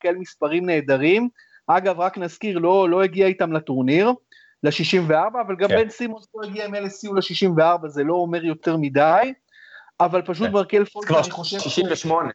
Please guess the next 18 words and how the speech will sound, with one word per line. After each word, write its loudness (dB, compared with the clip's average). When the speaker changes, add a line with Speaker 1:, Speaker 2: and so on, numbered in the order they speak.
Speaker 2:
לא? -4
Speaker 1:
מה? 2
Speaker 2:
אני -6
אומר, 2
ה-, -2
הביג 0
דנס 0
הוא -2
שישים -6
ושמונה, -2
הם -10
עושים -6
איזה -4
סיבוב -18
מוקדם -4
כזה, -2
דבילי. -2
Speaker 1:
כן, 2